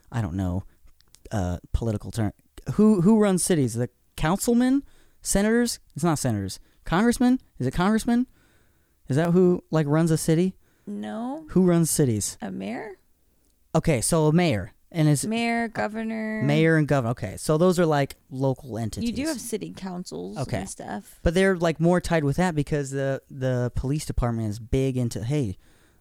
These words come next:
Speaker 1: the, your, uh, funding for the city, some of, a lot of that's gotta go to us, so we're gonna be buddy-buddy, right?
Speaker 2: Isn't, don't policemen get state funding, though?
Speaker 1: I mean,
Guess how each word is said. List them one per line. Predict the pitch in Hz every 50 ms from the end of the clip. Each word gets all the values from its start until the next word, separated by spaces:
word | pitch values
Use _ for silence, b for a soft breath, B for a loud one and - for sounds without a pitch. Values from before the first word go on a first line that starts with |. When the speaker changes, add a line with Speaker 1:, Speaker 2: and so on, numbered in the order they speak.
| b -
Speaker 1:
the, | 131 120 117 117 113 110 110 107
your, | 113 123 127 131 131 131
uh, | 123 117 110 101
funding | - - - 143 135 143 147 151 160 160 156
for | - - 123
the | 117 113
city, | - - 139 139 156 160 160
some | 151 - - 139 139
of, | 135 120 107 _ - - - -
a | 123
lot | 101 101 110 131 160 147
of | 90
that's | 104 95 87 -
gotta | - - 131 117 117
go | 117 117 110
to | 98 92
us, | - 110 131 117 98 -
so | - - 117
we're | 113 120
gonna | 131 131 117
be | 101 101 98
buddy-buddy, | - - 107 107 101 95 - 120 123 113 95 90
right? | 92 95 95 101 107 127 - - - _ _ _ _ _ _ -
Speaker 2:
Isn't, | 226 233 233 269 254 247 - _ -
don't | - 233 233 226 - - - -
policemen | - - 233 220 214 - - 208 214 208 202
get | 202 196 - _ _ -
state | - - - 180 175 - -
funding, | - - 214 208 208 214 226 226 226 233
though? | 247 247 233 220 214 - - - - - - _ _ - _ _ - _ _ _ _ _ - _ _ _ _ _ _ _ _ _ _ - -
Speaker 1:
I | 175
mean, | 180 170 170 165 160 156